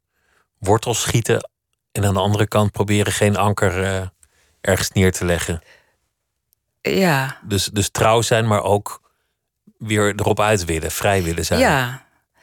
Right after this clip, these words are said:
Speaker 2: Ja, maar me niet, niet, niet losmaken. Ik bedoel, ik zou het wel kunnen, hè? Een relatie met een man en, en,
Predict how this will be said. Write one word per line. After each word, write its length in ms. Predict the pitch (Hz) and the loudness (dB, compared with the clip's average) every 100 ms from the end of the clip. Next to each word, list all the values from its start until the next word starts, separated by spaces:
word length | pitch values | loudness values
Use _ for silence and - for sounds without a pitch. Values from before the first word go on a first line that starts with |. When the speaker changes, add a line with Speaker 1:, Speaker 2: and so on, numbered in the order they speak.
| - - _ | -20 -20 _
Speaker 2:
Ja, 260 | - 226 165 | -2 0 2
maar 200 | 180 196 | 2 2
me 100 | 208 | 2
niet, 260 | 240 233 - | 2 0 0
niet, 340 | 233 208 - | 0 -2 -4
niet 300 | 190 233 220 | -2 -2 -2
losmaken. 500 | 180 220 - 170 160 | 0 0 0 0 2
Ik 60 | 185 | 2
bedoel, 140 | - | 2
ik 80 | 247 | 0
zou 180 | - 190 | 2 2
het 100 | 180 | 2
wel 240 | 180 202 | 2 2
kunnen, 340 | - 135 123 127 | 0 -6 -4 -2
hè? 200 | 196 165 | 0 0
Een 80 | |
relatie 500 | 147 139 131 139 - | 0 0 0 -2 -2
met 140 | 151 143 | -2 0
een 120 | 147 147 | 0 2
man 400 | 139 131 139 101 | 2 2 0 0
en, 400 | - 135 143 - | 0 0 0 0
en, 360 | 135 135 123 | 0 0 0